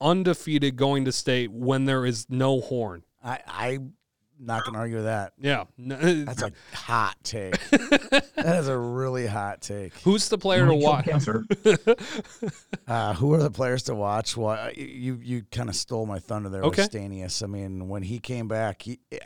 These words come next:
Speaker 2: that's the real answer.
Speaker 1: Because he's
Speaker 2: When
Speaker 1: their second
Speaker 2: Stanius
Speaker 1: forward.
Speaker 2: came back, this team immediately became relevant and good again.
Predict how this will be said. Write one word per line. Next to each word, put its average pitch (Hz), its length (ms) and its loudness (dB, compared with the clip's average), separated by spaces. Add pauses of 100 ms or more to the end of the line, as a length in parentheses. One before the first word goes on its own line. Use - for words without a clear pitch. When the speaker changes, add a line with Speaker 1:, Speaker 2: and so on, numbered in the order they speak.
(120)
Speaker 2:
that's 151 340 -2
the 123 140 -10
real 113 260 -4
answer. 98 520 -8 (420)
Speaker 1:
Because 156 220 -4
he's 208 220 2
Speaker 2:
When 196 80 6
Speaker 1:
their 170 60 4
second 190 340 4
Speaker 2:
Stanius 170 120 2
Speaker 1:
forward. 175 300 4
Speaker 2:
came 123 100 -6
back, 101 600 -6 (440)
this 120 200 -4
team 117 420 -4 (100)
immediately 113 760 -2
became 92 600 -8 (260)
relevant 101 500 -4
and 90 180 -10
good 92 180 -6
again. 69 360 -14